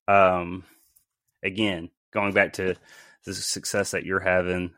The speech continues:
um, that your teams are having is incredible because not everybody gets to come to or help build successful programs. Um, now that I'm getting to know quite a few college coaches, uh,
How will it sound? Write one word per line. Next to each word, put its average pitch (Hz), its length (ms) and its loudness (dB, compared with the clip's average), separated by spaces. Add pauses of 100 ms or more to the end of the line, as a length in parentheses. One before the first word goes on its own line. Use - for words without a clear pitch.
um, 92 220 -4
that 85 120 -6
your 87 140 -10
teams 101 640 -2
are 90 200 0
having 92 640 0 (480)
is 98 320 -2 (140)
incredible 95 560 -2
because 92 260 -10
not 95 160 -4
everybody 92 400 -2
gets 90 280 -8
to - 60 -18
come 92 220 -8
to 92 360 -10 (200)
or 123 140 4
help 117 340 2 (140)
build 98 440 0
successful - 680 -10
programs. 90 720 -6 (300)
Um, 90 340 -4 (380)
now 92 180 0
that 92 140 0
I'm 92 100 -4
getting 92 340 -4
to 92 80 -8
know 92 220 -4
quite 101 240 6
a 92 60 2
few 104 160 -4
college 104 560 0 (540)
coaches, 98 500 -2
uh, 92 380 -4